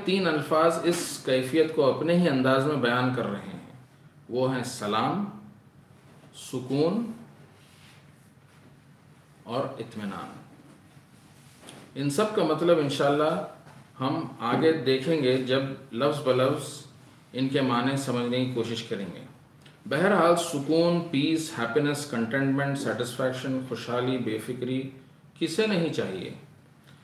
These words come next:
انہیں حاصل کرنے کے لیے انسان کیا کچھ نہیں کر رہا ہے، لیکن یہ کچھ permanent solution نہیں نکلتا۔ ہم میں سے کئی لوگ ایسے بھی ہیں، آ،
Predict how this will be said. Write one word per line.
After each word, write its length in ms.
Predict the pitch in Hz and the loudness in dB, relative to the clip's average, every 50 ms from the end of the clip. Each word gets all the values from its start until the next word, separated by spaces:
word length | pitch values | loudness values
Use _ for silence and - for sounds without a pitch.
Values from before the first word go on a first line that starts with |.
| - - - | -20 -10 -4
انہیں 200 | - 175 185 180 | 0 2 2 4
حاصل 340 | 170 160 160 180 196 196 190 | 4 4 6 6 4 4 6
کرنے 280 | 180 170 175 180 180 175 | 6 6 6 4 4 4
کے 120 | 190 185 | 4 4
لیے 100 | 190 180 | 6 6
انسان 380 | 160 147 131 170 165 170 175 170 - - | 4 4 4 4 4 4 4 2 4 4
کیا 160 | 151 151 160 156 | 6 6 6 4
کچھ 180 | 185 175 - 175 | 2 2 2 0
نہیں 220 | 156 165 180 175 | 0 0 2 2
کر 240 | - 135 123 123 127 | 2 2 2 2 0
رہا 300 | 120 110 104 98 95 92 | -2 -2 -2 -4 -6 -6
ہے، 140 | 90 67 - - - - - - - - - - - - | -8 -10 -12 -12 -16 -20 -20 -20 -20 -20 -20 -20 -14 -6
لیکن 320 | 123 139 143 143 175 170 175 180 165 | -4 -2 0 2 2 2 2 2 0
یہ 240 | 139 143 156 170 175 170 170 - | 2 4 6 6 6 4 4 2
کچھ 380 | - 175 175 175 - - - - | 2 2 2 2 -2 -6 -4 -2
permanent 460 | 139 135 135 143 147 156 170 170 156 | 0 2 2 2 2 2 2 2 0
solution 560 | - - 139 131 131 127 127 127 160 156 147 | 0 -2 0 0 0 -2 -2 -2 -2 -2 -2
نہیں 260 | 127 113 123 131 131 120 | -2 -2 0 0 0 0
نکلتا۔ 380 | 104 101 92 - - - - - - - - - - - - - - - _ _ _ - - - - - _ _ - - - - - - - - - - | -2 -2 -4 -6 -8 -10 -12 -14 -16 -18 -20 -20 -20 -20 -20 -20 -20 -20 _ _ _ -20 -20 -20 -20 -20 _ _ -20 -20 -20 -20 -20 -20 -20 -10 -4 0
ہم 160 | 156 180 190 | 2 2 4
میں 100 | 196 190 | 4 4
سے 140 | 190 220 202 - - | 4 4 4 6 8
کئی 220 | 165 160 175 190 | 8 10 10 8
لوگ 240 | 180 180 180 180 170 | 8 6 6 6 6
ایسے 300 | 147 147 143 - 180 180 | 6 6 4 4 4 4
بھی 220 | 175 185 180 156 151 | 6 4 4 2 2
ہیں، 220 | 139 147 151 156 190 202 - - - - - - - - - - - - - - - - - | 2 0 0 0 -4 -6 -8 -12 -16 -20 -20 -20 -20 -20 -20 -20 -20 -20 -20 -20 -20 -12 -6
آ، 180 | 135 139 139 | -2 -2 0